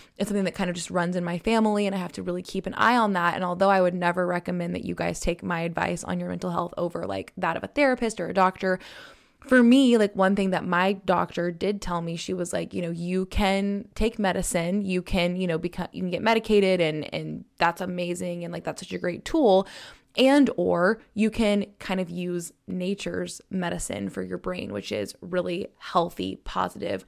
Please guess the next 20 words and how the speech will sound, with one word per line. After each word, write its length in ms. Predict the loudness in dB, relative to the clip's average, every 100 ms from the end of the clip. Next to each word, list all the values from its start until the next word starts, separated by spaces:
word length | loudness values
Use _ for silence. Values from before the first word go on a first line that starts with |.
| -16 -16 2
hormones 680 | 4 6 6 4 2 0 -2 -12 -18 -6
and 140 | -2
chemicals 400 | 2 2 2 0
in 100 | 0
your 140 | -2 0
brain 440 | -2 -2 -4 -4
that 100 | -6
you 120 | -6
can 140 | -6 -6
achieve 400 | -6 -4 -4 -4
through 160 | -6 -4
exercise, 680 | -4 -2 -4 -2 -4 -4 -6
through, 160 | -4
like, 220 | -4 -4
pretty 300 | -2 0 0 -4
rigorous 720 | -8 -2 -2 -2 -6 -6 -4
exercise." 800 | -4 -4 -6 -6 -6 -6 -6 -12 _ _ _ _ _ -18 -8
So 160 | -4 -2
for 180 | -2 0
me, 340 | 2 2